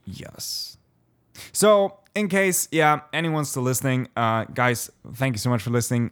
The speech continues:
and, uh, uh, head to Twitter. Like, we have people listening.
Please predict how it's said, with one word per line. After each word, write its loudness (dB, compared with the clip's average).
and, 0
uh, -10
uh, -4
head 0
to -4
Twitter. -2
Like, -4
we 4
have 2
people -2
listening. -4